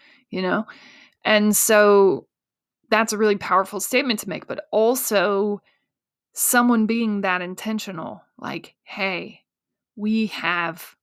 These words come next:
local businesses who could do this work. And we should put them to work on this. And if we don't,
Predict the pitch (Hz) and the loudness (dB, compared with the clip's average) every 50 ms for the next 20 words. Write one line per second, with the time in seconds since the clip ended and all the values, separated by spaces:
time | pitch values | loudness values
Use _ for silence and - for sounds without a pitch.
0 | _ _ - 208 202 202 196 180 185 180 165 190 185 190 190 196 185 190 180 - | _ _ -4 -2 -2 0 0 -2 -6 -4 -4 -4 -4 -4 -4 -4 -6 -8 -8 -8
1 | - - - 175 - - - _ _ _ _ - 226 202 196 - - 220 220 214 | -8 -10 -10 -10 -12 -14 -14 _ _ _ _ -10 -10 -10 -10 -10 -4 -2 -2 -2
2 | 180 170 170 - 202 208 202 202 190 180 180 - - 104 - - 113 113 - - | -2 -6 _ -10 -8 -6 -6 -6 -6 -6 -6 -6 -8 -10 -10 -10 -8 -8 -6 -8
3 | - - - - - 110 - - _ _ _ _ _ _ _ _ _ _ _ _ | -10 -10 -8 -8 -6 -6 -8 -10 _ _ _ _ _ _ _ _ _ _ _ _
4 | _ _ _ _ _ _ _ _ _ _ _ _ _ _ _ _ _ _ _ _ | _ _ _ _ _ _ _ _ _ _ _ _ _ _ _ _ _ _ _ _
5 | _ _ _ _ _ _ _ _ _ _ _ _ _ _ _ _ _ _ _ _ | _ _ _ _ _ _ _ _ _ _ _ _ _ _ _ _ _ _ _ _
6 | _ _ _ _ _ _ _ _ _ _ _ _ _ _ _ - 196 180 170 175 | _ _ _ _ _ _ _ _ _ _ _ _ _ _ _ -14 -12 -12 -12 -14
7 | 190 175 170 196 208 190 196 - - - - 214 208 196 180 - - - - _ | -14 -10 -10 -8 -8 -8 -6 -6 -6 -6 -6 -6 -6 -6 -8 -10 -12 -16 -20 _
8 | - 196 202 - - - - - 190 - - - - - - - - - - - | -12 -12 -12 -12 -12 -12 -12 -12 -14 -16 -16 -12 -10 -10 -10 -10 -12 -12 -12 -12
9 | - - 220 - - - - - - - - _ _ _ _ _ _ _ _ _ | -12 -14 -14 -16 -16 -16 -16 -16 -16 -18 -20 _ _ _ _ _ _ _ _ _
10 | _ _ _ _ _ _ _ _ _ _ - 202 196 208 214 190 - 214 214 202 | _ _ _ _ _ _ _ _ _ _ -10 -6 -4 -4 -4 -2 -2 -2 -2 -2
11 | 190 180 - 202 208 226 220 208 196 202 208 - | -4 -4 -2 0 0 2 2 0 -2 -4 -6 -8